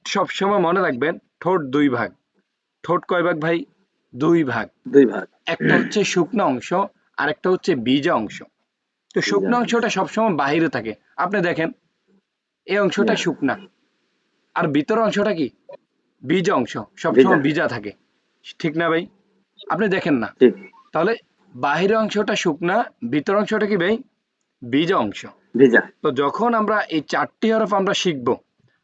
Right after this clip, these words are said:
Speaker 1: যখন আমরা আলিফ, ফা, কফ, কাফ, এই চারটি হরফ যখন শিখব, তখন আমরা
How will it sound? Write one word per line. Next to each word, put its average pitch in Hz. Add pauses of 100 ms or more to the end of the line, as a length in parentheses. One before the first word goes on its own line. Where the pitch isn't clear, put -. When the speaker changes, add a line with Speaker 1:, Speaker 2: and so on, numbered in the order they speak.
(100)
Speaker 1:
যখন 135
আমরা 208
আলিফ, 160 (160)
ফা, 160 (300)
কফ, 180 (140)
কাফ, 139 (520)
এই 151
চারটি 139
হরফ 220
যখন 190
শিখব, 117 (280)
তখন 185
আমরা 208